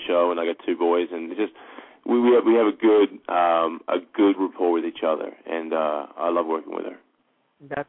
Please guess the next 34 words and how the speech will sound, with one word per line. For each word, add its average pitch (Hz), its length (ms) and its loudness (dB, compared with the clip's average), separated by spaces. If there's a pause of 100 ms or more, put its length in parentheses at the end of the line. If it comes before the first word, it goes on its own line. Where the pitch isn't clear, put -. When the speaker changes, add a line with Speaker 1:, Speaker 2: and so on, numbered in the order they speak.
Speaker 2:
really 156 300 -12
cool. 160 260 -8
Also, 151 540 0
I 139 140 4
was 151 200 -6 (480)
gonna 151 180 -4
congratulate 147 640 -6
you. 135 180 -10
Thank 156 240 -10
you 151 160 -18
for 139 100 -6
all 135 140 0
that 131 160 -6
you 131 140 -14
do 139 240 -8
in 131 80 -10
terms 135 260 -12
of 127 80 -12
your 120 160 -12 (100)
charities 143 440 -6
and 127 100 -12
everything 123 380 -14
like 123 180 -12
that. 120 300 -4
I, 127 180 -4 (100)
I 127 200 -8
saw 135 120 -6
the 127 80 -8
pictures 135 460 -12
from 131 160 -16
the 123 100 -10
Ronald 131 320 -10
McDonald 131 560 -10
thing, 120 300 -14